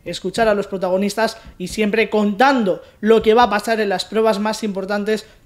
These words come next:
tanto de nuestro ciclocross nacional como el internacional, porque se nos acaba la ruta, pero empieza el barro,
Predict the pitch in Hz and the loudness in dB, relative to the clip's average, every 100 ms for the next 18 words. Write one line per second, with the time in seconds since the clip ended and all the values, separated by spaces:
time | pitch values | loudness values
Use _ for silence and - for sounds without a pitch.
0 | - 190 190 196 196 196 - 190 180 - | -8 -4 -2 -2 0 -2 -4 -4 -4 -4
1 | 190 190 190 190 302 277 262 233 214 233 | -10 -4 -4 -2 -2 -2 -6 -4 -2 -2
2 | 240 - _ 214 208 208 202 202 196 202 | -4 -12 _ -2 0 0 0 0 0 -4
3 | 220 247 208 190 202 208 226 220 233 240 | 0 2 2 0 -2 -2 -2 -2 -2 2
4 | 285 247 226 254 254 262 262 220 214 247 | 4 6 4 2 2 2 2 0 0 -2
5 | 240 190 202 214 220 | -2 -2 0 2 0